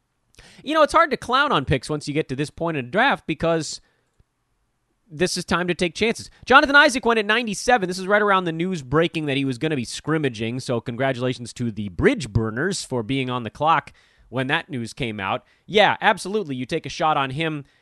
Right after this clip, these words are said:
You know, that, that's the kind of thing maybe I would have done instead of Dennis Schroeder in the eighties at this point. I think you can take a chance on Isaac in the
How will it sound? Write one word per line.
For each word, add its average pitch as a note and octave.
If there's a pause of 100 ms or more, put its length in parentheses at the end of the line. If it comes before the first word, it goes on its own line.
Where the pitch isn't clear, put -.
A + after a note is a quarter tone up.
(180)
You A#2
know, B2+
that, D3
that's E3
the D#3
kind D3+
of C#3+
thing D3+
maybe C#3+
I C3+
would C#3+
have B2
done C#3
instead C3+
of B2+
Dennis C#3+
Schroeder C3
in C3
the B2
eighties D3+
at A2+
this A#2+
point. G2
I G#2
think B2
you B2+
can A2+
take C3
a -
chance C#3+
on B2
Isaac C3+
in A#2+
the A2+